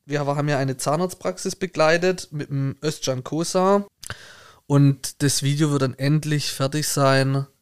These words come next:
Und dann können wir auch anfangen, das endlich zu promoten.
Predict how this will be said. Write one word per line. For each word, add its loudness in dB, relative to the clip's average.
Und -4
dann 2
können -4
wir -4
auch -8
anfangen, -4
das -10
endlich -8
zu -8
promoten. -2